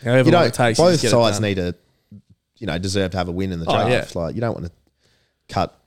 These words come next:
Speaker 2: Gold Coast by the
Speaker 1: Nah.
Speaker 2: scruff of the neck and just say, "Oh, well, here it is," and if not, but, um, yeah, I think as soon as they nominate the club,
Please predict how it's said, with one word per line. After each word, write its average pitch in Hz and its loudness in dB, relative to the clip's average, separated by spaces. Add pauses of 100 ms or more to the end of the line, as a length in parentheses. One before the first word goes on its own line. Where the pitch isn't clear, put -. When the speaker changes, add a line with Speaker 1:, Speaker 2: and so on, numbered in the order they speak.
(100)
Speaker 2:
Gold 87 -6
Coast 78 -8
by 76 -6
the 78 -8
Speaker 1:
Nah. 143 -4
Speaker 2:
scruff - -8
of 80 -8
the 87 -6
neck 87 -6
and 78 -10
just 82 -10
say, 78 -10
"Oh, 82 -10
well, 85 -12 (400)
here 95 -2
it 85 -4
is," 90 -4
and 87 -6
if 92 -10
not, 92 -6 (160)
but, - -8
um, 90 -6 (1200)
yeah, 92 0
I 104 2
think - -6 (540)
as 104 -6
soon 151 2
as 180 2
they 139 4
nominate 101 0
the - -12
club, - -4